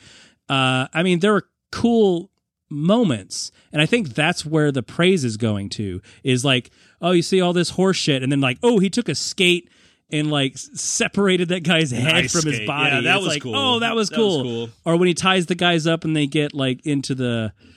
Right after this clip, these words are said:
Speaker 1: the eater, the trash eater thing, you know, the mutilator. <laughs>
Speaker 2: I like to think that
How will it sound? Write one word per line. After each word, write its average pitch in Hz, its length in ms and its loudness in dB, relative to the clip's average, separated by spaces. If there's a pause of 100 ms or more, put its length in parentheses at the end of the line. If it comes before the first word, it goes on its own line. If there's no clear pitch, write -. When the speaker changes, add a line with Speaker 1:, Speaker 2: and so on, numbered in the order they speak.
(300)
Speaker 1:
the 120 440 -2
eater, 143 460 2
the 113 140 -4
trash 156 420 0
eater 120 320 4
thing, 110 680 -2 (240)
you 139 120 -6
know, 117 240 -4
the 117 120 -4
mutilator. 127 760 4 (160)
<laughs> - 120 -16
Speaker 2:
I 127 60 -2
like 160 220 -2
to 131 100 0
think 123 300 -2
that 110 220 2